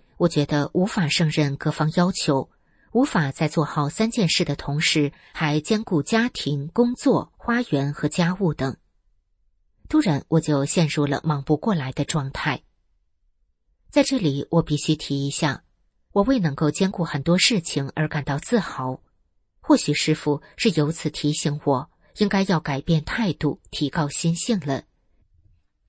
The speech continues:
一大早起来，在发完全球定点的正念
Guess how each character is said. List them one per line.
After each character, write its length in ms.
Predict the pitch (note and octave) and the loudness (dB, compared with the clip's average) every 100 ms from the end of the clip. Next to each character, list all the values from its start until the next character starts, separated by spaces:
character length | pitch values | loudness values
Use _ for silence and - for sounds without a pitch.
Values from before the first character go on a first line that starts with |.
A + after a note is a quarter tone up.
| _ _ _ _ _ | _ _ _ _ _
一 100 | B3 | 2
大 160 | D4 C4+ | 2 2
早 180 | D3+ | 0
起 240 | D3+ - D3+ | -2 0 0
来， 380 | D3 D3 D3 D3 | 0 -2 -2 -4
在 280 | - F3+ D#3 | 0 2 2
发 200 | D#3+ A3 | 0 0
完 160 | G3+ D#3+ | 2 -2
全 200 | - D3 | -2 -4
球 260 | - D3+ | 0 -2
定 180 | D3+ G#3 | 0 0
点 180 | E3 C#3+ | 0 -2
的 100 | D3+ | -2
正 240 | D#3 G3+ | 0 0
念 280 | F3 A#3+ F3+ | 2 0 0